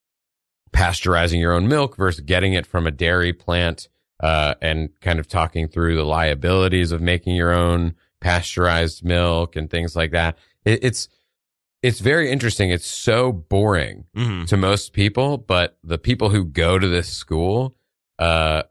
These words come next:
Speaker 1: these programs are just so obsessed with ice cream that
Speaker 2: Right,
Speaker 1: they
Speaker 2: yeah.
Speaker 1: really want to know the composition, 'cause everybody, I think, wants to make the best ice cream.
Speaker 2: Yeah, yeah.
Speaker 1: And it's actually incredibly easy to just make good ice cream.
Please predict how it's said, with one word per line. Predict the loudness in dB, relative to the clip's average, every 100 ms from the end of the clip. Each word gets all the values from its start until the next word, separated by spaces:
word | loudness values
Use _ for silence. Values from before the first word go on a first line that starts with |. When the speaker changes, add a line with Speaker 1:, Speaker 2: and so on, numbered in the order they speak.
| _ _
Speaker 1:
these | -2 -2
programs | -2 -2 0 2 0 -2
are | -4
just | -6 -6
so | -2 0 0
obsessed | -2 -6 -6 -6 -8
with | -8 -4
ice | -4 -4
cream | -2 0 0
that | 0
Speaker 2:
Right, | 0
Speaker 1:
they | -2
Speaker 2:
yeah. | -2
Speaker 1:
really | 0 0 0
want | 0 -4 -4
to |
know | -4 -2
the | -4
composition, | -6 -4 -4 -4 -2
'cause | -2 -2 -4 _ _ _ -2
everybody, | 0 2 2 2 0
I | 0
think, | 0 0 -2 _ _ _ _ _ _ _ _ _ -4
wants | 0 0 0 -4 -4
to | -2
make | 0 -2 -4 -4
the | -2
best | -2 -4 -6 -4
ice | -4 -2
cream. | -2 -2 0
Speaker 2:
Yeah, | -2 -4 -6
yeah. | -8 -12 _
Speaker 1:
And | 2 2
it's | 2
actually | 0 0 0 0 0 0
incredibly | 0 0 0 0 2 0 0
easy | -2 -2
to | -4
just | -6 -6 -2
make | -4 -2
good | -2 -2
ice | -2 -4 -8
cream. | -10